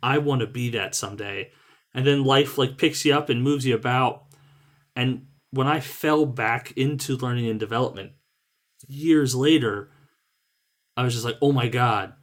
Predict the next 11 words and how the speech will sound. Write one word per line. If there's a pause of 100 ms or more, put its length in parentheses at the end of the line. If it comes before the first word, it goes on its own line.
(160)
this
is
it. (100)
Like,
here
I'm
at.
Like,
this
is
amazing.